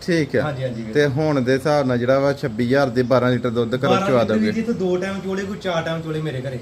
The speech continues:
Speaker 1: ਠੀਕ ਹੈ
Speaker 2: ਇਹ ਵੀ
Speaker 1: ਜੀ।
Speaker 2: ਤਸੱਲੀ ਕਰਕੇ ਖੜੇ।
Speaker 1: ਤੇ ਹੁਣ ਇੱਕ ਆਹ ਜਿਹੜੀ ਗਾਂ ਵਾ, ਇਹ ਗੱਭਣ ਆ, ਹਨਾ?
Speaker 2: ਹਾਂਜੀ, ਇਹ ਵੀਰ ਜੀ ਗੱਭਣ ਆ।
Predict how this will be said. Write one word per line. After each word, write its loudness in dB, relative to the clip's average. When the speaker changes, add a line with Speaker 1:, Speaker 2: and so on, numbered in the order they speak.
Speaker 1:
ਠੀਕ 0
ਹੈ 6
Speaker 2:
ਇਹ 6
ਵੀ -2
Speaker 1:
ਜੀ। -6
Speaker 2:
ਤਸੱਲੀ -6
ਕਰਕੇ -8
ਖੜੇ। -12
Speaker 1:
ਤੇ 2
ਹੁਣ -2
ਇੱਕ 0
ਆਹ 4
ਜਿਹੜੀ 0
ਗਾਂ -2
ਵਾ, -4
ਇਹ 2
ਗੱਭਣ -2
ਆ, -2
ਹਨਾ? -6
Speaker 2:
ਹਾਂਜੀ, -8
ਇਹ -10
ਵੀਰ -10
ਜੀ -12
ਗੱਭਣ -10
ਆ। -6